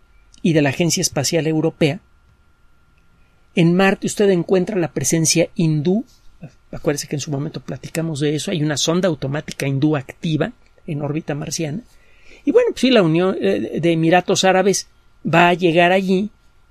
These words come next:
también por primera vez, pero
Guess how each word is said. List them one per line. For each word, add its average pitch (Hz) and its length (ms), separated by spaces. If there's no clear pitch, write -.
también 165 360
por 175 200
primera 170 400
vez, 180 340
pero 185 380